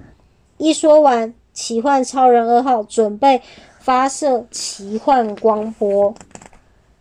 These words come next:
“二号，你不要这样。”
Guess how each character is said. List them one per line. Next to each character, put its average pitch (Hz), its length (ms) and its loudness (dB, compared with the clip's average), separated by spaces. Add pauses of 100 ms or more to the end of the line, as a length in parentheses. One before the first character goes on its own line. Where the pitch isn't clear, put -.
(920)
“二 359 420 4
号， 240 140 -6 (160)
你 240 120 2
不 233 140 -2
要 285 220 4
这 269 240 2
样。” 262 260 2